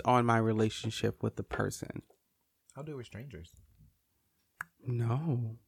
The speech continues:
Speaker 1: 'Cause I'm always just like, <sighs> so you know when I, when I'm uncomfortable, my first reaction is to laugh.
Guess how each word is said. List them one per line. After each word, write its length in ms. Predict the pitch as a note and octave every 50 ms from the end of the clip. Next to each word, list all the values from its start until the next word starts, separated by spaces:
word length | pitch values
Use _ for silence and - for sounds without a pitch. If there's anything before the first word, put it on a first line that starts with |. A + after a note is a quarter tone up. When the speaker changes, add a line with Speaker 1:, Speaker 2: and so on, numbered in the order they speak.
| _ _ _ _ _ _ _ _ _ _ _ _ _ _ _ _ _
Speaker 1:
'Cause 140 | - - -
I'm 100 | C#3+ C#3 -
always 340 | C3 C3 C3+ D3 D3+ D3 -
just 220 | D3+ C#3+ - -
like, 240 | C3 B2+ A#2+ - - _ - - - - - - _ _ _ _ _ _ - _ - - - _ _ _
<sighs> 40 | - - - - - - - - - - - - - _ _ _ _ _ _ _ _ _ _ _ - - - _ _ _ _ _
so 140 | - -
you 120 | C3+ C#3+ D#3
know 140 | D#3+ E3+ F3
when 100 | E3+ D3+
I, 420 | - B2 B2+ C3 C3 B2+ A#2+ - - _ _ _ _ _ _ _ _ _ _ -
when 140 | B2+ B2
I'm 160 | B2 B2 B2 A#2
uncomfortable, 800 | A2+ A2+ - - A2+ A2 G#2+ - G#2+ F#2+ - - - - A2 - _ _ _ _ _ _ -
my 300 | A2+ A2 G#2+ G#2+ G#2+ G#2 - _ - - -
first 360 | - B2+ C3+ D3 D3+ - -
reaction 440 | D3 C3+ C3+ C3 C3+ - - B2 A#2+
is 120 | A#2+ -
to 140 | - - A#2
laugh. 400 | G#2 G#2 - - A#2 - A#2 -